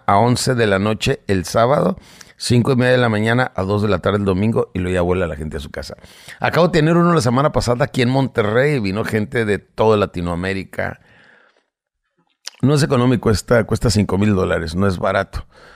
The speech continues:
pero la gente recibe ahí, pues, los, son hospedajes de cinco estrellas, muy buena atención, alimentos,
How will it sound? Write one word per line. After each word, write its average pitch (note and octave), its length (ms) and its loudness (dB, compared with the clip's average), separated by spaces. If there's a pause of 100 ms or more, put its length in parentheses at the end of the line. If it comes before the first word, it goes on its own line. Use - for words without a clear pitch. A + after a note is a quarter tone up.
(240)
pero G2 220 2
la F#2 140 2
gente F#2+ 360 -2
recibe F2+ 400 -2
ahí, F#2 320 0
pues, - 320 -6
los, E2+ 200 -8
son G2 200 -4
hospedajes F2+ 540 -4
de D#2+ 80 -8
cinco - 280 -6
estrellas, E2+ 680 -6
muy C#2+ 420 -6
buena E2+ 220 -4
atención, D2+ 500 -12
alimentos, C#2 800 -12